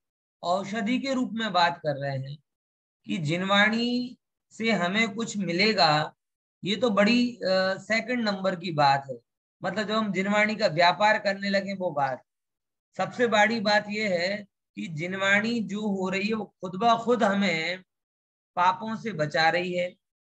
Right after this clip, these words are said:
धर्म में लगा रही है, कषायों को कम कर रही है, वैराग्य दिला रही है, सब काम तो वो कर रही जो हमें करना है, तो फिर हम उसमें क्यों ना लगे, क्यों उसमें ना डूबे?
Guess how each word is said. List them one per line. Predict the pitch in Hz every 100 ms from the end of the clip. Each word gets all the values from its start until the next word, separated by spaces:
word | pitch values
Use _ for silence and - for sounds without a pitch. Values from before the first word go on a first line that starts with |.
| _ 127
धर्म | 165 202
में | 220 214
लगा | 175 151 165 170
रही | 185 180 170
है, | 170 175 _ _ _ _ 202
कषायों | 202 214 214 226
को | 196 185
कम | 156 165 180
कर | 180
रही | 180 190 180
है, | 175 180 180 _ _ -
वैराग्य | 185 202 202 196 190
दिला | 185 190 196
रही | 196 196 180
है, | 190 190 _ _ _
सब | - 262 214
काम | 262 262 254
तो | 277
वो | 269
कर | 262 277
रही | 294 277
जो | 269 262
हमें | 247
करना | 220 220 208
है, | 190 160 _ _ _ _ _ _ _ _ _ _ -
तो | 220
फिर | 254
हम | 254 262
उसमें | 226 240 262
क्यों | 262 269
ना | 247 160
लगे, | 131 123 151 151 _ _ _ _ _ _ _ -
क्यों | 269 285
उसमें | 269 214 220
ना | 185 151
डूबे? | 139 127 147